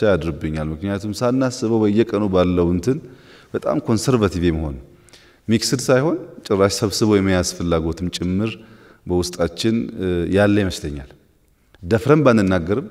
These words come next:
ግን መንግስት እንዲይዝ፣ እ፣ የውጭ ሰው እንዳይገባ የመፈለግ ነገር ሰፊ ነው። ይሄ፣ እ፣ በትምህርት ሂደት ኢንፍሉዌንስ አድርጋችሁ ሊሆን ይችላል፣ በጽሁፍ በንግግር ሊሆን ይችላል።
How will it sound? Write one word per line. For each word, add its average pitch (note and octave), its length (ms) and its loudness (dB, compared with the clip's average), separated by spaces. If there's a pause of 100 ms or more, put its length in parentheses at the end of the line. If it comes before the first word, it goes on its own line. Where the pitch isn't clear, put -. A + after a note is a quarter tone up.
(240)
ግን A#2 180 -2
መንግስት G2 440 0
እንዲይዝ፣ D2+ 380 -4 (180)
እ፣ E2 140 -8 (420)
የውጭ F#2+ 280 2
ሰው A#2+ 180 0
እንዳይገባ F#2+ 440 4
የመፈለግ F2+ 480 -2
ነገር F#2+ 280 -2
ሰፊ A2 240 -4 (100)
ነው። C#2 100 -10 (1040)
ይሄ፣ F2 180 2 (560)
እ፣ G2 120 2 (460)
በትምህርት F2+ 440 0
ሂደት F2+ 300 2
ኢንፍሉዌንስ F2 360 0
አድርጋችሁ F#2+ 420 0
ሊሆን F#2+ 220 -2
ይችላል፣ F#2+ 380 -8
በጽሁፍ F2 420 -4
በንግግር E2 460 -4
ሊሆን F#2+ 220 2
ይችላል። F#2+ 300 -4